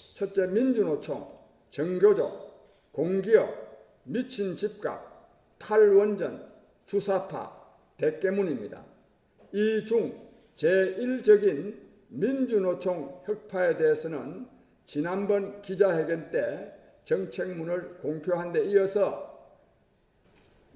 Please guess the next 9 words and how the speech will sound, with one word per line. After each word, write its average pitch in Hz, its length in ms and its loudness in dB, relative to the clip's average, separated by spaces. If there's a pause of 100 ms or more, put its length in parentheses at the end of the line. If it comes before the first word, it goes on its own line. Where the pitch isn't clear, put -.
(220)
매주 190 480 12
앞으로 - 880 -2
월요일과 185 640 8
목요일에 196 1120 6
정책 196 560 -4
시리즈를 160 800 -4 (340)
순차적으로 190 1400 -2
발표할 156 640 -6 (140)
예정입니다. 123 580 -6